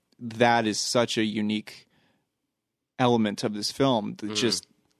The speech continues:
Speaker 1: let's play with this. You know, if you could change the rules,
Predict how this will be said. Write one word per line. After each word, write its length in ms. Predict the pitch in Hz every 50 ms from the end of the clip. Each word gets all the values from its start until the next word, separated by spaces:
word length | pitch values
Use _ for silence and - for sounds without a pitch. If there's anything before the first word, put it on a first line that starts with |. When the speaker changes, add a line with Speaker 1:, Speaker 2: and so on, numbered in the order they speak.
| _ _ _ _ _ _ _ _ _ _ -
Speaker 1:
let's 280 | 135 117 120 120 - -
play 300 | - - - 131 127 120
with 220 | 110 107 101 -
this. 460 | - 113 101 78 123 - - - - - - - _ -
You 140 | 127 117
know, 240 | 104 104 98 90 - -
if 220 | 117 117 - -
you 180 | 123 123 131 127
could 760 | - - - - - 147 147 131 113 104 - - - - 127 - _ _ _ _ _ _ _ _ _ _ _ _ _ _ _ _
change 420 | - - - 135 120 120 117 110 -
the 120 | 117 110
rules, 640 | 107 110 113 110 104 98 - - - - - -